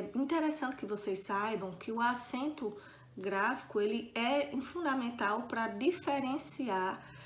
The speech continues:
a nossa classe gramatical, ou seja, pra saber se aquela palavra é um substantivo, é um adjetivo, certo? E assim sucessivamente, é um verbo,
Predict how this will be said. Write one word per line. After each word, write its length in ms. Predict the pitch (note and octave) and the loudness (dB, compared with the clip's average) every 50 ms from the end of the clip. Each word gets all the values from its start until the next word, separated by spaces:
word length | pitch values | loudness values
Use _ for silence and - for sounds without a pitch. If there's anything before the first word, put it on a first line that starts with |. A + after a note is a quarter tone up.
| - - - - - - - | -16 -16 -16 -16 -18 -4 0
a 100 | A3+ A3+ | 2 2
nossa 340 | A3+ A#3+ A#3+ B3 B3 - C4+ | 4 4 2 2 2 0 -2
classe 420 | C4 - - A#3 A#3 B3 B3+ C#4 | -2 0 4 4 4 4 4 2
gramatical, 920 | A#3 C4+ B3 B3 B3 A#3 A#3+ A#3+ - E4+ - - D4+ C4 G#3 F#3+ F#3+ F#3+ - - - - - - - | 0 0 0 2 2 0 0 0 0 -2 0 2 2 2 2 2 0 -2 -4 -10 -18 -20 -20 -10 -4
ou 140 | - C4 C4 | -2 -2 0
seja, 420 | C4 - B3 G#3+ F#3+ F3+ F#3+ F#3 - - - - | 0 2 2 2 4 2 2 -2 -6 -8 -16 -6
pra 140 | - B3 A#3 | -2 0 0
saber 260 | A#3 - B3 A#3 - | 2 2 0 0 0
se 120 | A#3 - A3+ | 0 -2 -2
aquela 220 | A3 - G#3 G3+ | -2 0 0 0
palavra 500 | G3+ - G3+ G3 G3 F#3+ F#3 G3 G3 G3 - | 2 2 4 4 4 4 2 0 -2 -2 0
é 160 | G#3 G3 F#3+ | 2 2 2
um 320 | F#3 F#3+ F#3+ F#3 F3+ F3 E3+ | 2 2 0 -4 -4 -6 -6
substantivo, 960 | - - - G#3+ G#3 - - C#4+ D4+ - - C4 B3+ B3+ B3+ B3 C4 B3 - - - | -8 -6 -2 -2 -2 0 0 -2 -2 0 0 2 2 2 2 2 0 -2 -4 -4 -2
é 100 | - G#3 | 0 0
um 120 | F#3+ F#3 | 0 2
adjetivo, 1080 | F3+ F#3 E3+ E3+ G#3+ A#3 B3 A#3+ - - C4+ B3+ B3 B3 B3 A#3+ A#3+ A#3+ - A3+ A3 - - | 0 0 -2 -2 -2 -2 -4 -4 -4 -2 -2 0 0 2 2 2 2 0 -2 -4 -8 -8 -10
certo? 560 | - - - G#3+ A3+ C4 D4 - - - - D4+ - - - - - - - - | -10 -4 0 2 2 2 0 0 -2 -4 -4 -4 -4 -10 -12 -14 -16 -10 -4 0
E 140 | A#3+ A#3+ | 2 6
assim 340 | A#3+ A#3+ A#3+ A#3+ - B3+ A#3+ | 6 6 6 4 2 0 2
sucessivamente, 800 | A#3+ - - - - C4 B3+ - - A#3+ A#3 B3+ B3+ A#3 G#3+ - A3+ | 2 2 2 2 2 0 0 0 0 2 2 2 2 2 2 2 2
é 60 | G#3 | 4
um 100 | A3+ B3+ | 4 2
verbo, 720 | B3+ B3 B3 B3 B3 B3 B3 B3 B3 - A#3+ A#3+ A#3+ | 2 2 2 4 4 4 2 2 0 -2 -4 -4 -4